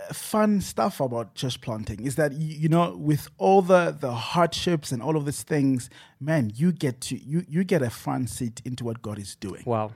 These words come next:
Speaker 1: You get
Speaker 2: sure.
Speaker 1: a front seat into the, the graces of God
Speaker 2: Yeah.
Speaker 1: in people's lives, in your life.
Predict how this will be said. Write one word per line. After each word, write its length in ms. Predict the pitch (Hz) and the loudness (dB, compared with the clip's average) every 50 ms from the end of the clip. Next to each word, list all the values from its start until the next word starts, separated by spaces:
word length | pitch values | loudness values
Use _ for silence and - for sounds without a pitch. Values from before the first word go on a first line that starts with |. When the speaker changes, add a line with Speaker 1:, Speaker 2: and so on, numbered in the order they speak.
| - _ | -10 _
Speaker 1:
You 100 | 170 185 156 | 2 6 6
get 60 | 185 | 6
Speaker 2:
sure. 40 | 165 | 6
Speaker 1:
a 20 | |
front 320 | 147 - - 165 160 147 123 | 4 2 0 0 0 0 0
seat 160 | 127 127 - | -2 -4 -4
into 200 | 131 143 123 - | -4 -4 -4 -2
the, 160 | 127 123 104 - - _ _ - - - - - - _ | -4 -4 -6 -6 -10 _ _ -20 -20 -20 -20 -20 -10 _
the 100 | - 143 | -4 -4
graces 880 | 117 110 - 131 120 117 127 135 151 165 165 147 - - 147 135 113 - | -4 -4 -6 -4 -2 0 2 4 4 4 4 2 0 0 -2 -2 -2 0
of 240 | - 135 127 117 117 | 0 0 0 0 0
God 460 | 123 120 120 120 117 113 113 98 - | 0 2 2 2 2 0 -2 -4 -6
Speaker 2:
Yeah. 260 | 127 113 113 117 120 110 | -8 -6 -4 -4 -6 -4
Speaker 1:
in 180 | - 143 139 127 | -4 -4 -4 -2
people's 380 | - - 160 - 151 147 117 107 | -2 -4 -4 -2 -2 -2 -2 -2
lives, 380 | 117 120 123 123 123 131 123 | 0 0 0 0 0 -2 -4
in 180 | - - 135 127 | -4 -6 -4 -2
your 260 | 120 123 131 131 131 | -2 0 2 2 2
life. 520 | 127 120 120 117 120 120 117 - - - | 2 2 2 2 0 -2 -2 -6 -10 -16